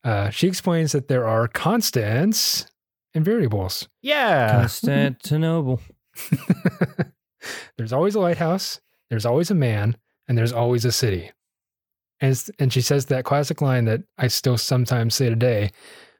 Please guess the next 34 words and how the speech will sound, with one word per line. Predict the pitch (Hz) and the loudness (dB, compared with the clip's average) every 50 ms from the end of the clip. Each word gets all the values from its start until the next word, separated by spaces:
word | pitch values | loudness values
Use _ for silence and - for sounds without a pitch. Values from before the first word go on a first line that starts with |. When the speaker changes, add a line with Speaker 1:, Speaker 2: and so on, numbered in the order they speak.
| _ _ _ | _ _ _
Speaker 1:
"We | 147 143 151 | -2 0 0
all | 180 185 | 0 0
swim | - - 196 180 | 0 -2 0 0
in | 170 143 | 2 2
different | 151 135 - 139 123 120 | 0 0 -2 -2 0 0
oceans, | 135 131 - 123 113 107 - | 0 0 0 0 0 0 -2
but | - 117 113 - 190 - | 0 -2 -2 -2 -2 -2
we | 143 127 113 113 110 107 107 - | -2 0 2 2 0 0 0 0
land | 127 117 117 120 120 | 0 0 2 2 0
on | 113 113 | 0 0
the | 107 | -2
same | - - 117 107 107 | 0 0 0 0 0
shore." | - - 139 131 107 98 120 - - _ _ _ _ _ _ _ _ _ _ _ _ _ _ _ _ - | -2 -2 -2 0 0 -2 -6 -8 -12 _ _ _ _ _ _ _ _ _ _ _ _ _ _ _ _ 2
Which | 104 101 | 2 2
is | 104 117 | 4 4
just | 113 113 | 4 2
Speaker 2:
Mm-hmm. | 107 123 | 4 2
Speaker 1:
like, | 117 113 - - | 0 -2 0 0
"Hmm, | 185 147 - - _ _ _ _ _ _ _ _ _ _ _ _ _ _ _ _ _ - | 0 0 0 -2 _ _ _ _ _ _ _ _ _ _ _ _ _ _ _ _ _ -2
yeah, | 180 165 117 107 - - | 0 0 0 -2 -4 -2
I | |
guess | 131 143 131 - | -2 -2 0 0
you're | 147 139 | 0 0
right." | 151 151 120 110 - _ _ _ _ - - - - - - - - _ _ _ _ - | 2 0 0 -2 -6 _ _ _ _ -20 -20 -20 -20 -20 -20 -20 -20 _ _ _ _ -4
Um, | 135 127 123 | 0 0 0
<laughs> | - - - - - 554 - - - 523 - - 698 622 _ - - - - - - _ _ _ _ _ _ _ _ _ _ _ - - - - - - - - - _ - | 0 -2 -6 -6 -8 -10 -10 -12 -16 -20 -20 -20 -20 -20 _ -20 -20 -20 -20 -20 -20 _ _ _ _ _ _ _ _ _ _ _ -12 -10 -10 -10 -12 -12 -12 -14 -16 _ -6
but | 143 135 | -4 -2
they | 165 185 208 | 0 0 2
are | 214 202 185 | 2 2 2
within | 170 156 - 160 147 135 127 | 0 0 0 0 0 2 2
one | 131 143 147 143 | 2 2 2 2
of | 131 - - | 0 0 0
infinite | 143 156 143 - 147 135 123 107 | 0 0 2 2 0 0 0 0
possibilities, | - - 123 117 - - 117 113 113 107 95 92 90 92 92 - - | 0 0 0 0 0 0 0 2 2 2 0 -2 -2 -2 -4 -6 -8